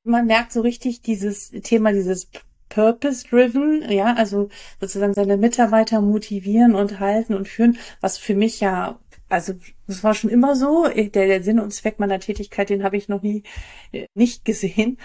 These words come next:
aber das ist jetzt natürlich auch nochmal aus eurer Perspektive ein ganz neuer, ein, wahrscheinlich eine total neue Erfahrung und schön auch zu sehen,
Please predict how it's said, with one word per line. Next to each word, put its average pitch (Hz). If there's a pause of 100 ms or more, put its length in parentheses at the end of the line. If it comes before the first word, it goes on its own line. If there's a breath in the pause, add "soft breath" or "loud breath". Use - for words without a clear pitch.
(300 loud breath)
aber 240
das 214
ist 233
jetzt 208
natürlich 208
auch 202
nochmal 196 (360 soft breath)
aus -
eurer 220
Perspektive 208
ein 196
ganz 202
neuer, 190 (540 soft breath)
ein, 196
wahrscheinlich 208
eine 196
total -
neue 202
Erfahrung 202
und 190
schön 208
auch 185
zu 190
sehen, 202